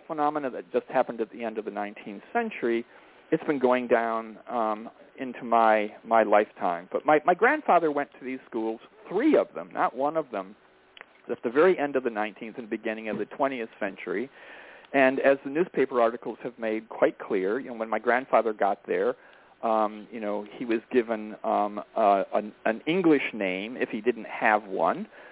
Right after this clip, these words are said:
Um, kids who had Indian names were told, "Point on the board to one of the English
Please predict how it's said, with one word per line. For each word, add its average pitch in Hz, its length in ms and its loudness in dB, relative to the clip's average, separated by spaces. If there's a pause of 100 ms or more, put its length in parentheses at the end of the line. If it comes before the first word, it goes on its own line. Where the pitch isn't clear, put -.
(160)
Um, 101 380 -2 (360)
kids 139 240 4
who 117 120 -4
had 110 280 4
Indian 135 440 -6
names 98 420 -8 (140)
were 113 140 0
told, 110 480 2
"Point 135 360 -2
on 113 160 0
the 110 60 -2
board 110 500 2 (280)
to 113 140 -2
one 110 280 -2
of 104 80 -2
the 107 100 -8
English 107 340 -4